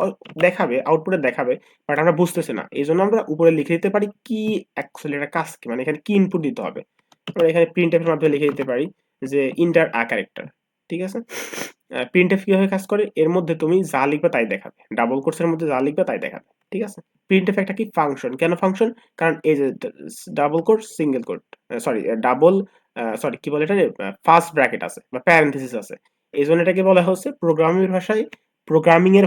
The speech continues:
ভাষায়, আহ, ফার্স্ট ব্র্যাকেট কে বলা হয় প্যারেনথেসিস। এর, এটা যার সাথে থাকবে সেই, তাকে বলা হয় ফাংশন। দুইটা যখন একসাথে থাকবে, হ্যাঁ, এর মধ্যে তুমি যা লিখবা সেটাই এখানে দেখাবে। <coughs> Just দেখানোর জন্য, হ্যাঁ, তাছাড়া কিছুই না। এখন যদি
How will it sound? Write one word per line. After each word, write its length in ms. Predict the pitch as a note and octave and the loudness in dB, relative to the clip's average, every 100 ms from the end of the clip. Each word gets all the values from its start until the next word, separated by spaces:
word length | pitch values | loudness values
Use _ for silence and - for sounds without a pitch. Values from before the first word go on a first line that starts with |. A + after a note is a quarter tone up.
| F3 | 4
ভাষায়, 280 | D#3+ G#3 B3+ | 2 2 0
আহ, 400 | - - G#3+ - C#3+ | -2 -4 -4 -2 2
ফার্স্ট 200 | C3 D3 | 2 2
ব্র্যাকেট 220 | D#3+ F3 F3 - | -2 -2 -6 -4
কে 60 | F3+ | 0
বলা 120 | F3+ | 2
হয় 100 | G3+ D3+ | 2 0
প্যারেনথেসিস। 480 | A2 - - - _ - _ - D#3+ | -4 -6 -14 -18 _ -20 _ 0 2
এর, 80 | D#3+ D#3 | 2 -2
এটা 140 | D#3+ D3 | 0 0
যার 140 | D3 D3+ | 0 0
সাথে 160 | F3+ F3+ | 0 0
থাকবে 200 | F3+ F#3+ C4+ - | -2 -2 -4 -2
সেই, 140 | D#3 - - | -4 -4 -6
তাকে 140 | C#3 D#3 | -4 -2
বলা 100 | D3 | -2
হয় 100 | C#3+ | -2
ফাংশন। 320 | G#2+ G2+ - - C#3 | -6 -8 -12 -12 -6
দুইটা 160 | D#3 | -2
যখন 160 | C#3+ D3+ | 0 0
একসাথে 220 | C3 A#2+ G2 | -2 -6 -8
থাকবে, 180 | E2+ - - | -12 -14 -12
হ্যাঁ, 120 | C4 _ _ _ D3 | -12 _ _ _ -4
এর 80 | D3+ | -2
মধ্যে 180 | D3+ D3 | 0 0
তুমি 120 | D#3 C#3+ | 0 2
যা 60 | C3+ | 2
লিখবা 220 | D3+ E3+ C4+ - _ - | 2 0 -4 -4 _ -10
সেটাই 220 | - E3+ | -2 0
এখানে 160 | D3 A2 D2+ | 0 -4 -6
দেখাবে। 240 | - - _ _ _ _ _ _ | -12 -20 _ _ _ _ _ _
<coughs> 500 | - - G3 E3 G#2 _ _ _ _ C#3 | 4 6 2 0 -6 _ _ _ _ -2
Just 160 | E3 D#3+ | 0 4
দেখানোর 300 | B2+ E3 D3+ A2 | 4 4 2 0
জন্য, 160 | E2+ - | -4 -6
হ্যাঁ, 160 | F#3 G3 - | -6 -8 -8
তাছাড়া 220 | A#2 A2+ | -8 -8
কিছুই 240 | - - - | -10 -16 -16
না। 60 | - _ - D3 | -20 _ -12 -4
এখন 140 | G3 | 0
যদি 100 | F#3+ | 2